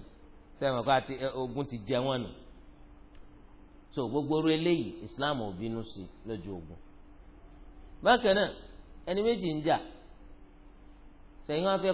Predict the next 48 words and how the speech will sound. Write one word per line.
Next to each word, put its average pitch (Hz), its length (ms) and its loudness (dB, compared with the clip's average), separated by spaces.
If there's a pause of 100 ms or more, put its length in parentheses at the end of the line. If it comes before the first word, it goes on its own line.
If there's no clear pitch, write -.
parí 175 280 6
ìjà 127 220 0
yìí, 92 120 -6 (1040)
ẹ 175 100 -4
wá 151 140 6
lọ 143 120 6
bẹ́ 143 200 4
ẹnìkíní 131 400 -2
pé 139 160 -2 (320)
ẹnìkejì 151 500 -2
mọ̀ 165 240 -2
wá, 110 120 0 (1120)
ó 151 100 -10
sọ 139 140 -4
pé, 147 120 -8
"Káàbọ̀ 147 340 2
ń 117 100 -2
bẹ́ 113 140 0
ọ, 117 120 2 (1080)
ó 135 120 -10
mọ̀ 175 200 -2
kó - 140 -6
ń 120 80 -4
sa 135 200 -2
ìdá 104 240 -2
sí - 180 -12
ọ, 92 80 -6 (1040)
kó - 120 -2
o 131 60 2
dákun 139 300 4
kó 127 100 -4
o 113 40 -2
forí 120 300 -2
jì 123 140 -6
òun, 95 140 -4
kí 165 140 -2
rẹ̀ 123 220 0
pọ̀ 110 180 0
padà." 90 260 -2 (1500)
Kò 156 140 2
sí 220 160 2
bínú 254 300 6
rẹ̀ 175 160 8
ṣe 175 100 4
lè 180 120 4
máa 185 240 6
hó 190 160 4
tó. 190 160 0